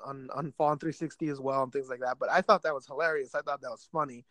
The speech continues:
Um, so that would be really cool to see that. Hopefully she gets that done soon and we can put it out there. And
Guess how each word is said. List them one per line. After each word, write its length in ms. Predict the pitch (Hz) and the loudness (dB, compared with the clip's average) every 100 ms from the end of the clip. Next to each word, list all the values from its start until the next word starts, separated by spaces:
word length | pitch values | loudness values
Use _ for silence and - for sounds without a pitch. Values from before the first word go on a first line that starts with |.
| _ _ _ _ - | _ _ _ _ -4
Um, 460 | 143 131 120 135 _ | -2 -2 -6 -16 _
so 500 | - 160 143 135 143 | -2 2 2 0 -4
that 140 | 147 | 2
would 140 | 170 175 | 2 2
be 100 | 190 | 0
really 220 | 175 175 | 2 0
cool 200 | - 175 | 0 -4
to 120 | 160 | -4
see 160 | 147 220 | -6 -2
that. 160 | 170 143 | 0 4
Hopefully 320 | 233 269 220 | 2 4 -2
she 160 | - | -2
gets 200 | 180 175 | 0 2
that 180 | 175 151 | 2 2
done 180 | 156 147 | 0 0
soon 320 | - 165 180 | -4 -2 0
and 80 | 175 | -2
we 100 | 156 | -6
can 140 | 147 | -6
put 180 | 139 160 | -6 -2
it 80 | 139 | 0
out 220 | 139 147 | 0 0
there. 220 | 139 131 | 0 -2
And 120 | 127 | -2